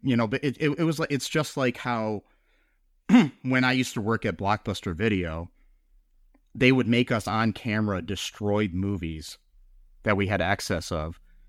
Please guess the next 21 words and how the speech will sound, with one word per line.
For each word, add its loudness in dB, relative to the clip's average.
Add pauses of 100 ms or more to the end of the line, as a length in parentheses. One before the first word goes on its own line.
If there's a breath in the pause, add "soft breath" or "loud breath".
(160)
And 2
I 8
always 2
said, -2
"Can't -4
we -2
just, 0
like, 0
give 0
these -2
to, -2
like, -2 (220)
you -4
know, 0
like, 0
there's, -2
like, -2 (560)
um, 2
homeless 2
shelters 0
and, -2